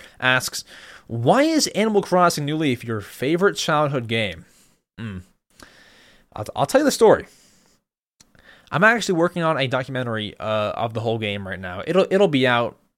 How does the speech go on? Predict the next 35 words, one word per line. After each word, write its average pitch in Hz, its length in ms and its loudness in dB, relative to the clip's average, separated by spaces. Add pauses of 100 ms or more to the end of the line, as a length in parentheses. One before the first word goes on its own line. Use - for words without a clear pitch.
(920)
in 120 100 -6
a - 20 -10
few 101 140 -10
years. 82 360 -12 (240)
<laughs> - 220 -4
Honestly, 131 400 0 (140)
seriously. - 480 -6 (640)
Uh, 101 180 -8
'cause - 220 -8
it's 151 160 -2
a 156 40 0
long 147 280 2
one. 87 200 -10
It's - 140 -12
a 117 40 -6
very, 120 200 0
very 113 160 0
long 98 240 -6
one. 82 200 -16 (1300)
I 233 1080 0
came 175 240 -2
home 165 180 -6
from 160 160 -6
school 107 260 -4
one 90 200 -12
day, 85 180 -12 (720)
and, 107 640 -4
uh, 98 540 -4
my 131 140 -4
brother's 147 420 -2
playing 131 340 -4
Animal 123 240 -6
Crossing 110 420 -6
New 101 140 -8
Leaf, 92 400 -12